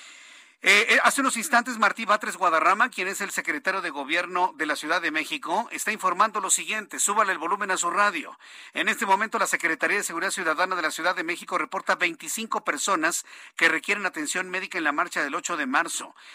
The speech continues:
De ellas, tres ameritaron traslado hospitalario. La policía herida y el rostro, la de los manifestantes embosadas que tumbaron la estructura de vidrio del Metro Hidalgo,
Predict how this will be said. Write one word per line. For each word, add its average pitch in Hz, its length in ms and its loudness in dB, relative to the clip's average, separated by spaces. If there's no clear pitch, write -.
De 175 200 2
ellas, 214 180 0
tres 196 220 -4
ameritaron 185 440 0
traslado 175 520 2
hospitalario. 165 760 0
La 262 140 0
policía 180 480 0
herida 196 340 -2
y 151 80 -4
el 143 100 -2
rostro, 190 540 0
la 156 180 4
de 151 60 0
los 151 140 0
manifestantes 151 640 -4
embosadas 165 800 0
que 180 100 0
tumbaron 165 480 2
la 190 80 -2
estructura 165 480 -4
de 156 160 -4
vidrio 190 360 -6
del 143 260 -2
Metro 185 560 -4
Hidalgo, 165 720 0